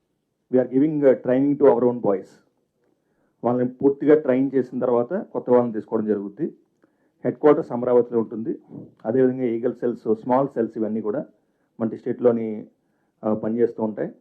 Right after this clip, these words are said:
ఈగల్ టాస్క్ ఫోర్స్ కూడా మనం కొన్ని చోట్ల ఏర్పాటు చేసుకోవడం జరిగింది. ముఖ్యంగా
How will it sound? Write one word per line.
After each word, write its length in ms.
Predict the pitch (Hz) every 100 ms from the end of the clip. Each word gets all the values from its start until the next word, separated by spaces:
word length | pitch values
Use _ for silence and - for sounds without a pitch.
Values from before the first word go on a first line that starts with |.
| _ _ _ _ _ 135
ఈగల్ 240 | 139 139
టాస్క్ 300 | 120 113 -
ఫోర్స్ 240 | 120 -
కూడా 140 | 123 113
మనం 300 | 110 107 104
కొన్ని 280 | 113 107 107
చోట్ల 180 | 107
ఏర్పాటు 360 | 101 - 104 107
చేసుకోవడం 300 | 101 110 101
జరిగింది. 400 | 101 98 104 175
ముఖ్యంగా 520 | 123 - 113 110 107